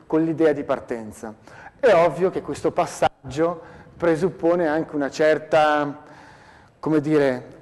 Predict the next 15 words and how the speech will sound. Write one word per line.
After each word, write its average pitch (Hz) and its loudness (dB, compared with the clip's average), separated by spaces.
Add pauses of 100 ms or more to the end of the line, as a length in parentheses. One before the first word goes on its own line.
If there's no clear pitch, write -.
(120)
conoscenza 180 2
della 151 4
realtà 139 0
concreta. 139 0 (720)
Eh, 139 0
se 147 -4
io 180 6
realizzo 160 2
una 156 0
mostra 170 0
di 147 -4
Rothko 165 2
come 139 -4
le 143 0
precedenti, 151 -2